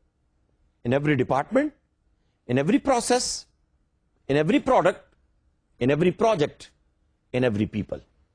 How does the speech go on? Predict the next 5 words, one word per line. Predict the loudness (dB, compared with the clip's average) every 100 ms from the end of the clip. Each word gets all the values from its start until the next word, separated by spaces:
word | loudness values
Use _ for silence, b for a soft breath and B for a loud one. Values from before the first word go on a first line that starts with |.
| _ -6
in | -4
every | -4 -6
person. | -10 -12 -18 -20 _ _ _ _ _ _ _ _ _ _ -4
That's | -4 -2
what | -4 -4 _